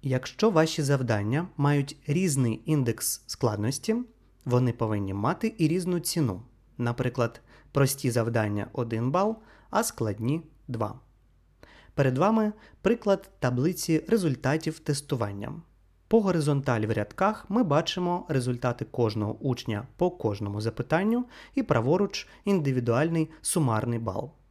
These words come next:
А по вертикалі в стовпцях можемо бачити, наскільки простим або складним було кожне завдання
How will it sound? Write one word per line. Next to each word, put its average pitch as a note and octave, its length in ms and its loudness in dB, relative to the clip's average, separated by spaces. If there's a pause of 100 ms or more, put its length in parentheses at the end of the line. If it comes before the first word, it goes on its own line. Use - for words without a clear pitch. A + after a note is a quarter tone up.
(360)
А C3+ 160 4
по - 260 2
вертикалі B2 680 0
в - 60 -14
стовпцях - 880 -2 (300)
можемо F#3+ 320 2
бачити, D#3+ 560 0 (320)
наскільки E3+ 720 0 (240)
простим E3 580 2
або B2 260 0
складним D3 580 0 (260)
було E3+ 380 2
кожне A#2 540 2
завдання B2+ 640 0